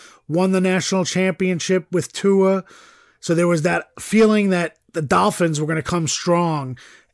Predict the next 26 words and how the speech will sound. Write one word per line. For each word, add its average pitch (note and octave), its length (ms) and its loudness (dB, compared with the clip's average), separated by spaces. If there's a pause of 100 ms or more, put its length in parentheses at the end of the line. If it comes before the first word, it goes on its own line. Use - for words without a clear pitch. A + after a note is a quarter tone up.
(100)
after F3 420 -2
Daboll. C3+ 560 0 (100)
And D#3+ 80 -8
everything G#3+ 460 2
I G3 220 2
heard C#3+ 540 0 (300)
the D#3 80 -4
last E3+ 280 0
forty-eight E3+ 480 2
hours C#3+ 540 -4 (300)
is D#3 140 -4
that D#3 200 -2
Stephen G3+ 400 2
Ross F3+ 360 0
and E3+ 120 0
the D#3 60 -2
Dolphins D3 720 -4 (680)
desperately F#3 580 0
wanted D#3+ 480 -2
Brian D3 320 -6
Daboll C3 440 -2
as A#2 120 -8
their C3 140 -8
next B2+ 260 -10
head A#2 160 -10
coach. - 500 -14